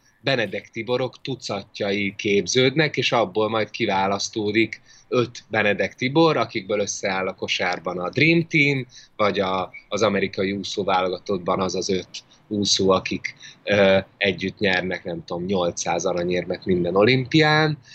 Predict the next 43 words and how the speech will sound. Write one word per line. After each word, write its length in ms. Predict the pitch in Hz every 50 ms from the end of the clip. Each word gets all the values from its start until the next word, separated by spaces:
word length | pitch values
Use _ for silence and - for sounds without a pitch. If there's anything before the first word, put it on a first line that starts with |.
| - -
és 160 | 117 117 -
közben 300 | - 156 143 127 151 147
rengeteg 500 | 139 135 127 120 120 117 113 135 120 107
Benedek 400 | 104 131 120 113 107 101 110 -
Tibor 360 | - - 113 98 104 104 104
szintű 460 | - - - 113 104 104 98 - 107 110
úszó, 580 | 113 113 117 117 - - - 127 117 113 107
és 260 | 101 95 - - - -
kosárlabdázó, 1000 | - 110 - - 117 107 101 107 107 98 98 110 104 104 101 95 107 104 98 95
és 180 | 92 92 -
amerikai 460 | 110 110 107 104 107 - - 110 101 95
focis 480 | - 110 104 - - 110 - - - - - - - _
kallódik 600 | - 113 107 101 101 104 104 98 101 98 - -
el 220 | 104 95 92 92
már 340 | 92 101 98 95 95 95 - _ - - - - _ _
tizen-, 380 | - 117 127 104 110 113 110 - _ _ _ _ _
tizenévesen, 1040 | - 113 98 104 98 95 98 98 101 101 98 104 101 - - 123 120 123 123 123 - _ - - - _
mert 220 | - 107 107 101 -
hogy 260 | 110 104 101 - - -
van 180 | 107 98 95
náluk 400 | 92 92 90 90 92 92 - -
jobb. 260 | - 92 87 87 82 - - - _ _ _ _ _ - _ _ _
Ez 160 | - 127 127 131
az 80 | 123
egyik, 340 | 135 127 127 131 131 135 -
a 40 | 135
másik 340 | 139 143 143 135 - 135 -
fele 260 | - 147 135 135 135
meg 180 | 139 135 123
az, 240 | 113 113 113 113 110
ami 180 | 117 110 117 120
meg 200 | 117 120 117 117
egy, 160 | 117 110 -
szintén 340 | - - - 110 - 117 110
egy 160 | 107 101 101
ilyen 160 | 113 113 110
nagyon 340 | 120 131 127 110 110 104 101
fájdalmas 540 | - - 113 110 101 95 107 104 110 - -
és 80 | -
nehéz 360 | - 131 131 127 113 95 - -
kérdés 420 | - 104 95 87 101 98 - -
az 100 | 104 104
egész 400 | 104 98 98 101 98 - - -